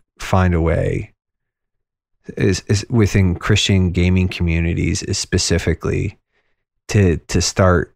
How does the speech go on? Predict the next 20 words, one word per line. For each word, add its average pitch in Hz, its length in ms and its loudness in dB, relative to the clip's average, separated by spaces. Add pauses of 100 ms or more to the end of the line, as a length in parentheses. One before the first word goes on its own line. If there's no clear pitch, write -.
like, 95 240 -2
really 95 680 2 (120)
killing 85 420 0
some 78 200 -2
of 78 100 -2
this - 140 -2
stuff - 520 -4
because, 87 580 0 (560)
um, 78 460 0
one, 101 600 4
it, - 540 -4 (160)
frankly, 98 460 0
it 95 80 0
strengthens 98 800 0
the 90 100 -2
position 90 540 0
of 82 240 -2
critics, - 580 -2 (720)
but 117 440 0
two, 107 500 2